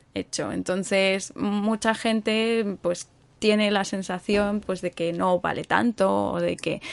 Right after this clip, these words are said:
no hay que ponerle tanta atención. Total, me lo hace mi primo por cero euros, eh, que es músico. Entonces, yo creo que en parte es cultural y en parte es eso, es que, que no se conoce,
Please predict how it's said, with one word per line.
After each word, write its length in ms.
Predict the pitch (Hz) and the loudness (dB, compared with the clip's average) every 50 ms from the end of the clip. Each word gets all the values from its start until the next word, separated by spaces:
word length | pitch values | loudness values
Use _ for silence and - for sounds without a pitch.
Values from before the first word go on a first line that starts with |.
| - - - | -10 -4 0
no 80 | 247 254 | 2 4
hay 80 | 247 | 4
que 100 | - 240 | 4 4
ponerle 380 | 196 208 202 202 196 202 196 196 | 4 4 2 2 2 2 2 2
tanta 240 | 202 196 196 196 190 | 2 0 0 0 -2
atención. 500 | 185 - 180 180 180 - 202 202 214 214 | -2 -2 -2 -2 0 0 2 2 2 2
Total, 400 | - 180 - - 190 202 202 - - - - - - - - | 0 0 4 4 4 4 4 0 -6 -16 -18 -20 -18 -8 -4
me 160 | 196 190 180 | -2 0 2
lo 100 | 175 180 | 4 4
hace 380 | 175 180 - - 196 185 180 180 | 2 2 4 6 8 8 8 6
mi 160 | 185 180 180 | 4 2 4
primo 500 | - - 180 202 190 185 175 170 170 160 _ _ _ - | 4 4 4 4 4 4 2 0 -2 -4 _ _ _ -4
por 160 | - 180 180 | -2 -2 0
cero 360 | - - 180 170 170 165 165 | 0 2 2 4 4 6 8
euros, 500 | 185 180 180 160 147 - - - - - - | 8 8 8 8 4 -2 -8 -10 -12 -12 -8
eh, 220 | - - 180 165 160 - | -6 -6 -4 -4 -2 0
que 60 | 196 | 2
es 80 | 185 - | 6 8
músico. 600 | 220 226 226 - - 175 - - 165 165 156 - _ _ _ _ | 8 8 8 6 2 -2 -4 -6 -6 -6 -8 -10 _ _ _ _
Entonces, 680 | - - 196 180 185 196 180 - 202 190 190 190 - - - - - - - - - - - - - - | -4 -2 0 2 2 0 0 2 2 0 0 0 -2 -8 -14 -18 -20 -18 -18 -16 -16 -18 -18 -14 0 2
yo 120 | 226 208 | 4 6
creo 160 | - 247 254 | 8 6 6
que 40 | 233 240 | 6 4
en 80 | 233 | 4
parte 260 | - 214 208 - 247 | 2 0 0 0 0
es 80 | 226 - | -2 0
cultural 760 | - - 214 202 190 - 185 180 185 190 202 247 294 320 - | 0 2 2 2 2 2 2 2 4 4 6 6 4 4 2
y 140 | - 208 202 | 2 2 2
en 140 | 196 196 185 | 2 2 0
parte 880 | - 175 175 180 - - 190 196 196 196 196 196 190 185 - - 185 185 | -4 -6 -8 -6 -4 -2 0 0 0 0 0 2 2 2 2 2 2 0
es 160 | 180 - - | 0 0 0
eso, 220 | 170 170 - 175 | -2 0 0 0
es 160 | 170 170 170 - | 0 0 -2 -2
que, 500 | - - 170 170 170 165 160 156 156 - - - _ _ _ _ _ _ _ _ _ _ _ - - - - | -2 -2 -2 0 -2 -2 -4 -4 -6 -10 -12 -16 _ _ _ _ _ _ _ _ _ _ _ -14 -14 -2 4
que 140 | - 208 196 | 6 6 8
no 200 | 196 190 185 190 | 8 6 4 4
se 200 | 185 - 208 - | 4 2 0 2
conoce, 520 | - 175 165 - 160 - - - - 208 | 2 0 0 0 -2 -4 -8 -10 -12 -12